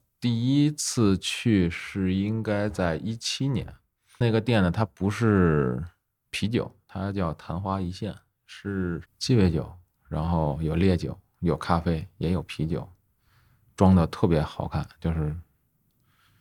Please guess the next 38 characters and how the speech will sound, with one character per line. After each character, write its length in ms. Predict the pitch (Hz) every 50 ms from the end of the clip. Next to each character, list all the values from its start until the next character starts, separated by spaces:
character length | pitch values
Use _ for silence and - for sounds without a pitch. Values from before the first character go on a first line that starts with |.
| _ _ _ _ _ _ -
傻 220 | - - 85 90
小 180 | 90 92 80 80
子 60 | 82
进 120 | 80 92
城 160 | 85 85 82 87
那 60 | 85
种 100 | 82 82
感 160 | 82 76 78
觉 100 | 80 80 87
，“呀， 100 | 95 - - - - -
没 80 | 98
见 200 | 95 110 101 95
过。” 120 | 92 - - - - - 254 - - - - - - - 320 320 - - - -
<laughs> 520 | - - 320 - - - - _ - -
去 140 | - - 147
年 120 | 123 107 98
去 120 | - 104
贵 160 | 85 95 85
阳 160 | 69 65 76
又 100 | 92 98
发 160 | 92 - 101 104
现 100 | 104 95
了 120 | 85 82
两 180 | 80 67 - -
个 80 | 76
这 160 | 76 87 85
个 100 | 78 73
店， 160 | 71 78 69 - - - - _ _
一 160 | - 82 85
个 80 | 87 92
叫 500 | 87 90 85 82 76 80 76 76 71 73
圆 240 | 78 82 78 80 87
湖， 380 | 92 - 87 80 82 87 90 90 - _ _ -
一 120 | 87 82
个 100 | 82 90
叫 160 | 85 82 78
一 180 | 82 85 90 90
楼。 220 | 85 80 78 80